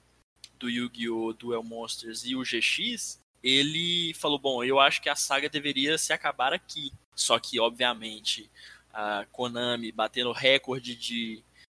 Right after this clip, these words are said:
de, como é que fala? Do Guinness Book lá, como a maior vendedora de, de trading card games, vendeu mais de cinco bilhões de, de cartas.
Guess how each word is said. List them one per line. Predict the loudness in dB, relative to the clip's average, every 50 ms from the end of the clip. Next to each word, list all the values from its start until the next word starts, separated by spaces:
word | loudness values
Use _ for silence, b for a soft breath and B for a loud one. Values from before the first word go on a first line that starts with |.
| _ _ _ _ -14
de, | -12 -10 -10 -10 -12 -12 -14 -14 -14 -16 -16 -18 _ _ _ _ _ _ _ _ -12 -12 -10
como | -14 -20
é | -18
que | -6
fala? | -2 0 2 2 2
Do | 0 -4 -8
Guinness | -6 -4 -4 -4 -4 -6 -6
Book | -6 -4 -4 -4 -4 -2
lá, | 2 4 4 4
como | 4 2 -4 -10 -8 -4 0 2
a | 2 4
maior | 4 4 6 8 8 8 10 10 10 8 8 6 2 0
vendedora | -2 -4 -2 -2 -2 -2 0 0 0 0 0 0 -2
de, | -4 -6 -10 -10 -10 -12 -12 -14 -16 -18 _ _ _
de | -14 -10
trading | -2 4 4 4 4 4 2
card | 2 2 2 4 2 -2
games, | -8 -6 -4 -4 -4 -4 -6 -10 -12 -14
vendeu | -14 -10 -10 -8 -6
mais | -4 -4 -4 -4
de | -6 -10 -10 -6
cinco | -4 -2 -2 -2 -4 -6
bilhões | -6 -4 -2 0 0 0 0 -2 -2 -2
de, | -4 -8 -10 -10
de | -10 -10 -10
cartas. | -2 2 4 4 4 4 0 -6 -12 -12 -12 -12